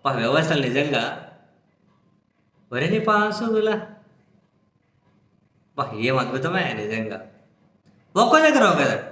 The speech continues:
ఒకరేమో అదిగో ఈ వ్యక్తి కింద కేసులు ఉన్నాయి, అవి కేసులు సీబీఐకి మార్పించి విచారణ జరిపించండి అని అంటే,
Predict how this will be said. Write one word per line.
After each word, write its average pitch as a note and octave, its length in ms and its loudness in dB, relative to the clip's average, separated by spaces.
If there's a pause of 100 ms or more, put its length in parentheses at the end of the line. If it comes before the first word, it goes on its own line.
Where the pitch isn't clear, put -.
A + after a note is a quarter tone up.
(480)
ఒకరేమో A3+ 480 6
అదిగో B3 280 4
ఈ B3 180 4
వ్యక్తి G#3+ 280 2
కింద A#3+ 200 0
కేసులు A3+ 420 2
ఉన్నాయి, A3+ 240 2
అవి G3+ 220 2
కేసులు G#3+ 340 4
సీబీఐకి A3 520 2
మార్పించి G3+ 480 2
విచారణ G#3 340 2
జరిపించండి G3 540 0
అని F#3+ 160 2
అంటే, A3+ 460 -2